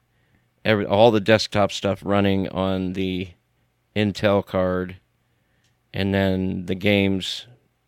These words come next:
like Steam and all that, you can see are running on the nvidia card, and it works. Like I said, you've gotta have the, on Arch, you have to have the nvidia Prime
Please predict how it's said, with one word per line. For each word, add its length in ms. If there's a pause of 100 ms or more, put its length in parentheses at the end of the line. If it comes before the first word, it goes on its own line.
(380)
like 200
Steam 360
and 80
all 140
that, 340
you 140
can 140
see 240
are 120
running 300
on 200
the 80
nvidia 540
card, 300
and 80
it 100
works. 440 (640)
Like 140
I 60
said, 260
you've 100
gotta 220
have 260
the, 140
on 180
Arch, 300
you 80
have 160
to 100
have 220
the 300
nvidia 540
Prime 520